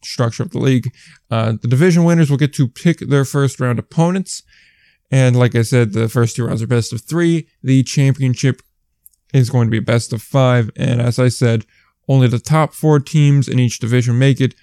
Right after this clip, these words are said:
The bottom two don't. It's a very expanded postseason. I can't quite tell if I love that or not, but I do think, uh, the whole choose your opponent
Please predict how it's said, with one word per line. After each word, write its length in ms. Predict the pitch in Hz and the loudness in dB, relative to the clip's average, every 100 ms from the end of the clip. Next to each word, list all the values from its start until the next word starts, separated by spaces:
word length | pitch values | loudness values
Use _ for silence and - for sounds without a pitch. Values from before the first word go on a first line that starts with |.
| _ | _
The 80 | - | -8
bottom 380 | 113 123 120 113 | -2 2 2 0
two 240 | - 123 | 0 0
don't. 360 | 110 135 135 - _ - _ - | 2 2 2 0 _ -20 _ 0
It's 220 | 131 113 | 2 2
a 80 | 120 | 0
very 460 | 110 127 165 147 | 2 2 4 6
expanded 540 | 139 120 - 127 120 113 | 4 0 0 2 2 0
postseason. 800 | 135 120 - 151 147 147 143 135 - _ | 2 2 2 2 4 4 0 -2 -14 _
I 160 | - 117 | -6 -6
can't 300 | - 170 165 | -2 -4 -2
quite 220 | 165 147 | 0 2
tell 180 | 160 143 | 2 2
if 60 | |
I 80 | 123 | 2
love 260 | 123 151 147 | 2 2 2
that 160 | 151 | 2
or 80 | 156 | 2
not, 300 | 156 156 147 _ _ - | 2 2 0 _ _ 0
but 100 | 127 | 2
I 80 | |
do 240 | 123 147 139 | 4 4 2
think, 380 | - 139 131 131 | 4 2 4 4
uh, 240 | 120 117 | 4 2
the 160 | 104 123 | 2 4
whole 300 | 135 127 120 | 6 6 4
choose 420 | - - 165 139 | 2 2 4 4
your 140 | 139 | 4
opponent 500 | 120 - 147 143 131 | 2 2 0 0 -2